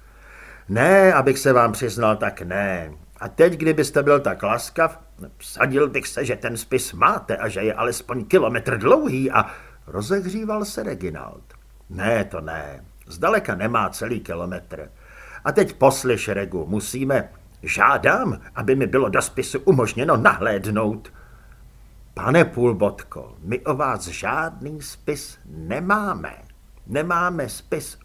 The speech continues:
o nikom, rozumíte? Polovina z nás nedokáže číst, když si přitom nepomůže prstem.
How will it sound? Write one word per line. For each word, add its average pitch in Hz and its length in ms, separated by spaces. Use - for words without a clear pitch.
o 156 140
nikom, 214 460
rozumíte? 107 840
Polovina 170 500
z - 100
nás 147 320
nedokáže 160 640
číst, 143 460
když 139 280
si 160 140
přitom 92 440
nepomůže 135 560
prstem. 113 720